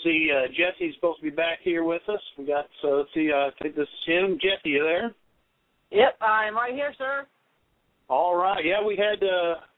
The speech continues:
Speaker 1: great response to the last show. Um, so we thought we'd, uh, make a decade list. Each of us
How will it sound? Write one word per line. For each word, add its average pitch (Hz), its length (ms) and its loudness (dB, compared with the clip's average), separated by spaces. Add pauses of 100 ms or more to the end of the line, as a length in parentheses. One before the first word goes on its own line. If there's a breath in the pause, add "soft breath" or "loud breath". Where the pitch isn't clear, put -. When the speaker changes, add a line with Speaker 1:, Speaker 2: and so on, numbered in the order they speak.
(120)
Speaker 1:
great 208 200 0
response 208 540 -2
to 175 60 -4
the 160 80 -4
last 160 280 0 (120)
show. 156 400 0 (400)
Um, 131 460 0 (720 soft breath)
so 165 360 2
we 151 160 -4
thought 196 220 0
we'd, 180 240 0
uh, 160 260 0
make 175 300 -2
a 151 160 0
decade 139 520 -2
list. 127 300 0 (260)
Each 147 200 -10
of 151 100 -4
us 151 100 -2